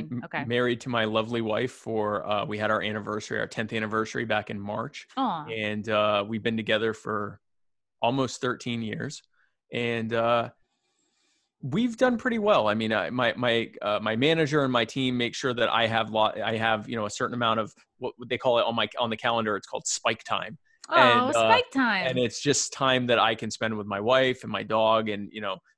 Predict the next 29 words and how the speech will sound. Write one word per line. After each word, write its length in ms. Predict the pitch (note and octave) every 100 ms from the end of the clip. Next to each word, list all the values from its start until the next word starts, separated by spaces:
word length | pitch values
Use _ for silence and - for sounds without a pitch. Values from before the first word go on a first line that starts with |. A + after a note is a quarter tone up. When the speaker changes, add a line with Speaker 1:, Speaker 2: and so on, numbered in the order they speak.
| -
Speaker 2:
and 100 | A#2+
just 220 | A#2 -
enjoying 400 | A2+ A2+ A#2 A2
life. 240 | G#2+ A2 A2
It's, 180 | C3 -
it's 160 | F#3
not 140 | B3+ A#3
a 40 |
lot. 360 | E3 E3 G2 A#2 C3+
I 40 |
mean, 140 | B2+
it's 160 | A#2+ -
mostly 400 | C#3 D#3 - C#3
sleep 380 | - - C#3+ C#3
and 100 | B2+
a 40 |
couple 320 | A#2 B2+ A#2+ A#2
of, 80 | -
of 100 | B2
additional 360 | A2+ A2+ - A#2
hours 460 | A2+ A2+ A2+ A2
and, 140 | G#2+ A2
you 60 |
know, 140 | G#2 G#2
eating 300 | C3 B2 A2+
and 100 | A2
stuff 180 | - A2
like 140 | A#2 A2
that. 240 | A2+ G#2+